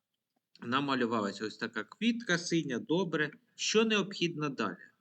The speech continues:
Після цього, коли ми намалювали одну квітку, нам необхідно зробити, намалювати ножку у цій квітці.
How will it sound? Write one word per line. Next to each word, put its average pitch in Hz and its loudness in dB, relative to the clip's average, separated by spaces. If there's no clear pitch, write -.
Після 180 2
цього, 208 4
коли 175 2
ми 170 2
намалювали 151 0
одну 160 -6
квітку, 262 0
нам 165 0
необхідно 160 0
зробити, 147 2
намалювати 139 0
ножку 135 0
у 98 -4
цій 139 0
квітці. - -4